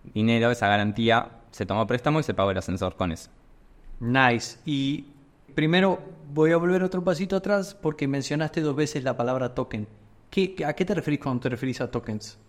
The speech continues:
Speaker 1: Token es lo que comúnmente se denomina criptomonedas. Son Ethereum, Bitcoin.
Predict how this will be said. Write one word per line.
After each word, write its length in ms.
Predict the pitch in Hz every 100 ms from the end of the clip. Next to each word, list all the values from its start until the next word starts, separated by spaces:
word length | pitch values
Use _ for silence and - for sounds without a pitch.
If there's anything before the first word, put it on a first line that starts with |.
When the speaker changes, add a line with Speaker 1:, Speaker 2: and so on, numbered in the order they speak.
| - _ _ _
Speaker 1:
Token 520 | - 131 151 160 165 -
es 400 | 117 117 - - -
lo 180 | 113
que 120 | 104 101
comúnmente 560 | 104 110 110 110 113
se 120 | 107
denomina 640 | 104 101 101 101 104 104 101
criptomonedas. 840 | 107 104 107 107 113 110 120 - -
Son 300 | - 95 -
Ethereum, 760 | 92 95 101 101 101 98 101
Bitcoin. 720 | 101 101 98 101 98 98 95